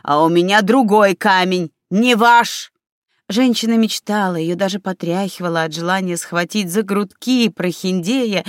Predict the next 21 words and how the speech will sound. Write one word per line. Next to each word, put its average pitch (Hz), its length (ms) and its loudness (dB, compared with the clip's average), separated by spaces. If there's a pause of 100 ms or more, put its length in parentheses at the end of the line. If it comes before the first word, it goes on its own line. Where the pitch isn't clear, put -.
(160)
и 208 100 -2
трясти 220 540 0
его, 226 180 2
пока, 247 720 2 (840)
ну, 254 200 6
хотя 214 380 0
бы 226 120 2
пока 240 300 0
не 240 120 6
вытрясет 269 560 2
свой 277 300 2
родовой 277 400 4
камень. 190 600 2 (920)
И, 175 100 0
может, 202 400 0
пару 240 300 0
раз 220 260 0
для 190 160 -2
удовольствия 175 600 0
пнуть 311 500 4
его. 254 320 0